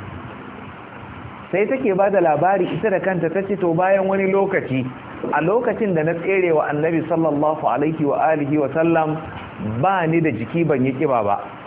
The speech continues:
Amma da aka zo karo na biyu, wato na ɗan yi nauyi kaɗan, Annabi sallallahu alaihi wa alihi wa sallam sai ya tsere mani, sai ya ce, 'Hadhihi bi tilk,' wannan da wancan, wato ɗaya da ɗaya."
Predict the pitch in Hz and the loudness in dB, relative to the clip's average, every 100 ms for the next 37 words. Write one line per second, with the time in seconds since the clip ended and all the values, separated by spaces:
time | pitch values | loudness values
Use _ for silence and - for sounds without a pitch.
0 | - - 127 151 190 - 185 160 151 151 | -16 -6 -2 0 2 2 0 0 0 0
1 | 170 151 131 135 135 139 - - - - | 2 2 2 0 0 0 -2 -8 -14 -12
2 | - 120 135 139 143 143 170 - 180 180 | -6 0 2 2 0 2 0 0 0 2
3 | 180 180 180 190 185 156 190 196 - - | 2 2 2 0 0 0 0 0 -6 -12
4 | - - 131 147 170 147 156 151 139 147 | -14 -8 -4 -2 -2 -2 0 0 2 0
5 | 147 139 120 147 139 131 - 151 147 147 | 0 0 0 -2 0 0 2 2 2 0
6 | 139 135 143 139 127 147 147 151 143 135 | 0 0 0 0 0 0 0 0 0 0
7 | 147 151 147 131 - - 151 165 170 180 | 0 0 -2 -6 -12 -8 -2 0 2 0
8 | 143 160 180 160 135 151 160 135 131 143 | 0 2 2 2 2 2 2 0 0 0
9 | 123 - - - - 104 147 185 208 202 | -2 -4 -8 -10 -6 -2 0 2 2 2
10 | 170 127 120 131 143 123 135 110 120 120 | 2 2 2 2 0 0 -2 0 0 0
11 | 127 127 143 151 120 113 107 | 0 0 0 0 0 0 0